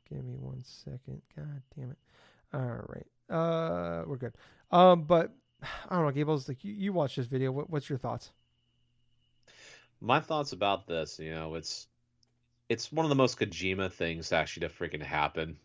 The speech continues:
Speaker 2: especially if it's, like, a leak and it has nothing affiliated with, like, say, Kojima in regards to how this video leaked, though.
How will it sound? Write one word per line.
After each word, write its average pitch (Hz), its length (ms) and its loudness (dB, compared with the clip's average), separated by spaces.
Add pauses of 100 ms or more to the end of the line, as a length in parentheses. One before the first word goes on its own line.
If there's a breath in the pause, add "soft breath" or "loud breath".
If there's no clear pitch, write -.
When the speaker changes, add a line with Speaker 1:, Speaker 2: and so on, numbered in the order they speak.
(120)
Speaker 2:
especially 139 460 6
if 127 100 6
it's, 104 120 0
like, 117 160 6
a 101 60 4
leak 95 500 0
and 95 80 2
it 90 140 -2
has 92 220 0
nothing 92 160 -8
affiliated 92 680 0 (540 loud breath)
with, 98 240 4
like, 85 260 6
say, 82 500 4 (640)
Kojima 90 320 -2
in 87 100 -4
regards 85 440 2
to 87 120 0
how 82 220 4
this 85 160 -4
video 87 260 0
leaked, 87 320 -2
though. 90 280 2